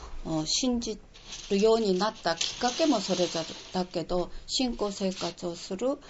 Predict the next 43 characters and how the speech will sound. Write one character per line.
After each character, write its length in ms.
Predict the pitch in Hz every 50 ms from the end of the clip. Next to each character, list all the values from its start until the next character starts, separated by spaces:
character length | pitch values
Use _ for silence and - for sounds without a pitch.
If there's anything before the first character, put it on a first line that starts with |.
| - - - -
ま 100 | - 156
た 180 | 151 - 151 156
働 500 | 160 - 196 - 196 190 185 175 170 170 - - - -
く、 180 | - 127 - - - - - - - - -
そ 240 | - - - 220 214
う 60 | 214
い 100 | 208 220
う、 160 | 233 262 269 - - - - - - -
お、 360 | 151 156 151 151 147 147 143 -
心 480 | - 190 185 - - 165 170 170 156
の 140 | 165 170 160
動 220 | 160 170 160 156 151
機 200 | - - - 101
も 280 | 185 208 254 294 - - - -
そ 140 | - - 208
れ 100 | 190 175
ぞ 160 | - - -
れ 100 | - -
が 160 | - - 208 -
異 300 | - 196 190 - 180 170
な 140 | 170 185
り 120 | 190 - -
ま 160 | - 180 190
す。 160 | - - - - - - - - - - - -
で 100 | 262 262
も、 380 | 247 208 196 196 196 165 - - - - - - -
イ 80 | 233 262
エ 60 | 302
ス 100 | 302 -
様 320 | - 269 220 190 180 170
は 340 | 165 170 190 208 202 170 - - - - - -
私 420 | 185 185 185 214 220 - - 220
た 160 | - 185 170
ち 140 | - - 202
が 140 | 190 165 165
ど 180 | - 208 214
う 60 | 262 294
い 60 | 311
う 60 | 311
心 440 | 311 - 285 277 - 277 269 254 247
を 160 | 233 220 214
持 160 | 208 196
っ 20 | 190